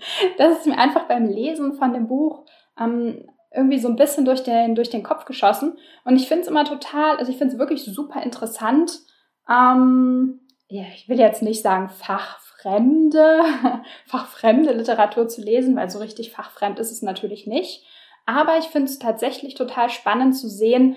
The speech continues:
wie unterschiedlich Prozesse in unterschiedlichen, sag ich mal, Bereichen, ähm, vom Business oder vom Online-Marketing aussehen.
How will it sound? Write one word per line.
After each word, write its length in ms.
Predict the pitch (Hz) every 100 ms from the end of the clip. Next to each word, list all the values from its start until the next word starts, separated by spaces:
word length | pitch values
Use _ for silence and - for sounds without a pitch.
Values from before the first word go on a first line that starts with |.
| - _ _
wie 560 | 190 208 247 247 247 -
unterschiedlich 960 | 254 339 - 269 - 269 262 262 - -
Prozesse 960 | 220 214 - - 240 - 311 320 320 -
in 220 | 240 -
unterschiedlichen, 1200 | 254 285 302 - 262 254 240 247 - 240 233 226
sag 140 | -
ich 120 | -
mal, 120 | 220 185
Bereichen, 1040 | 196 196 165 214 302 302 294 294 330 359 - _ _ _ 233
ähm, 260 | 233 226
vom 260 | 226 311 247
Business 560 | 247 247 226 220 226
oder 160 | 226 233
vom 340 | - 254 247
Online-Marketing 920 | - 262 285 254 220 220 - - 196 -
aussehen. 760 | 247 311 - 185 190 285